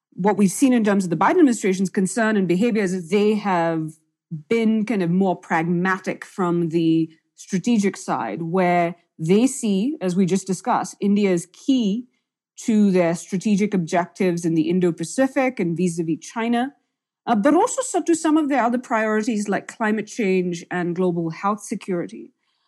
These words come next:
But you do, I think, have this concern about some of these, uh, steps that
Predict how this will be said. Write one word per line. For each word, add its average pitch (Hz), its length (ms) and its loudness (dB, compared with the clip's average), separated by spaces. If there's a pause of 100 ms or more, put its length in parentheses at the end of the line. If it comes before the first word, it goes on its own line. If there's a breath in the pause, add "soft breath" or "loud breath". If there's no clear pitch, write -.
(360)
But 269 180 -2
you 302 220 6
do, 381 460 4
I 269 80 2
think, 330 480 0 (180)
have 302 640 0
this 277 520 2
concern 277 920 0 (520)
about 220 340 2
some 240 220 0
of 214 160 0
these, 202 540 2
uh, 196 60 -4
steps - 400 -4
that 190 240 -2